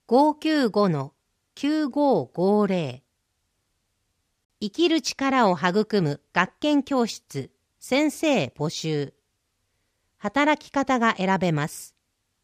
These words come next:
学研教室、立川事務局。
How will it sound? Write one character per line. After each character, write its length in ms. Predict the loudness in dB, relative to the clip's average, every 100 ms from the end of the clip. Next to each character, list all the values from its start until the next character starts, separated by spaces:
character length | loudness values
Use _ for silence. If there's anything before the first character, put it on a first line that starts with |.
| _ _ _ _ _ _ _
学 260 | -2 -2 -4
研 240 | -2 0
教 260 | 0 -2 -2
室、 420 | -6 -10 -10 -10 _ _ _ -2
立 240 | -2 -2
川 280 | 0 2 2
事 120 | 4
務 160 | 4 2
局。 420 | 0 -6 -12